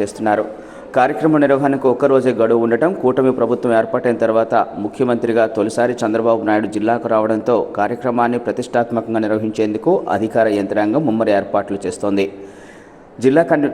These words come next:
కలెక్టర్ స్వప్నిల్ దినకర్ పుండ్కర్, జిల్లా ఎస్పీ కేవీ మహేశ్వర్ రెడ్డి గురువారం ఉదయం ఏడు గంటలకు రాజపురం చేరుకున్నారు. మధ్యాహ్నం వరకు అక్కడే ఉండి ఏర్పాట్లను స్వయంగా జిల్లా ఉన్నతాధికారులతో కలిసి పర్యవేక్షిస్తున్నారు.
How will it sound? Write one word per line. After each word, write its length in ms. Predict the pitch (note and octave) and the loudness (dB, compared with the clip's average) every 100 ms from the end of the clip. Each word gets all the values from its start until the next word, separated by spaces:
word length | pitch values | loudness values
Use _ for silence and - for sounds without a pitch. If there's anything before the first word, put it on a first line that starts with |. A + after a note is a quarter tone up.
| - | 0
కలెక్టర్ 380 | C3+ D#3 D3+ | 0 2 0
స్వప్నిల్ 380 | C#3+ B2 C#3+ C#3 | 0 0 2 2
దినకర్ 320 | B2+ B2 C#3 - - | 2 2 0 0 -2
పుండ్కర్, 340 | A#2+ D#3 F#3+ | 0 0 -2
జిల్లా 300 | D#3+ A#2+ B2 | 0 2 2
ఎస్పీ 260 | A#2+ A2+ A#2+ | 2 0 -4
కేవీ 260 | A#2 A2+ A#2 | -2 0 0
మహేశ్వర్ 460 | A2 A2+ A2+ A#2 | 0 0 0 0
రెడ్డి 220 | A2 C3+ | 2 0
గురువారం 440 | D3 A#2 A#2+ A#2+ A2+ | 0 2 4 2 0
ఉదయం 240 | G#2+ A2+ G#2+ | 0 0 2
ఏడు 100 | G#2 | 2
గంటలకు 400 | G#2 G2+ G#2 G#2+ | 0 -2 -4 -2
రాజపురం 520 | D#3+ A#2 A2+ - A#2 G2 | 2 2 0 -2 -2 0
చేరుకున్నారు. 460 | F#2+ - G#2 G2 F#2+ - - - - A#2 | -2 -2 0 0 -2 -10 -18 -20 -10 -2
మధ్యాహ్నం 400 | A#2 C3+ D#3+ D#3+ | 0 2 2 4
వరకు 240 | D3+ D3+ | 2 2
అక్కడే 300 | C3 A2+ B2 | 2 2 2
ఉండి 260 | A#2+ A2+ C3+ - G#2+ | 4 2 0 2 0
ఏర్పాట్లను 440 | A2 B2 B2 A#2 | 0 -2 -2 -4
స్వయంగా 480 | A#2 A2 A2 A#2 D#3 F3+ - - | -2 0 0 2 0 -2 -12 -4
జిల్లా 320 | G#2+ C3 D3+ - | 0 2 2 2
ఉన్నతాధికారులతో 720 | A2+ C3 C3 C3 C3 A#2+ A2+ | -2 0 0 0 -2 0 -2
కలిసి 280 | A#2 A2+ C3+ | -2 -4 -2
పర్యవేక్షిస్తున్నారు. 880 | A#2+ G#2+ A2 G#2 G#2 - G#2 G2 | -2 0 0 0 -4 -6 -2 -2